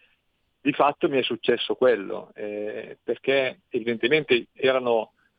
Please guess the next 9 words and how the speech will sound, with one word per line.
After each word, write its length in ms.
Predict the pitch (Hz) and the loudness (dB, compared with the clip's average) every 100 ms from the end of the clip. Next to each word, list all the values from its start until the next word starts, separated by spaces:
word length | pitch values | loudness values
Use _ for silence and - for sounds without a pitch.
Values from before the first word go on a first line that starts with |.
| _ _ | _ _
eh, 300 | 107 110 - | -6 -6 0
valori, 540 | 113 117 143 127 110 | 2 4 4 2 -2
temi 420 | - 120 131 120 104 | -4 0 0 -2 -4
che, 460 | 110 110 113 107 - | 0 2 2 0 -4
eh, 1080 | - - 110 113 117 - - - - - - | -8 -8 -6 -6 -8 -8 -10 -10 -12 -12 -8
e-, 240 | - 120 120 | 0 2 4
erano 280 | 127 127 127 | 0 2 0
stati 260 | 143 131 | 0 0
interiorizzati 1200 | 135 - 127 120 127 156 131 123 110 113 139 151 | -2 2 2 4 2 0 2 2 2 0 -6 -8